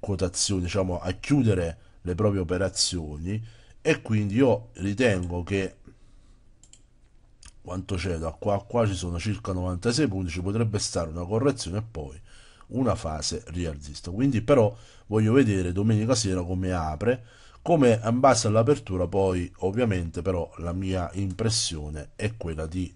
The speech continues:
restare buy, mm?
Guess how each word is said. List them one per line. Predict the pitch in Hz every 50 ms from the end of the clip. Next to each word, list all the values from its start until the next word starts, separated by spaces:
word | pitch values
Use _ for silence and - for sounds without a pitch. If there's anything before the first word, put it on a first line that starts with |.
| - -
restare | 85 85 87 87 - - - - 85 76 76 71 71 78 80 78 - - - - -
buy, | - 73 73 - - 143 71 71 73 76 73 - - - - - - - - - -
mm? | 95 110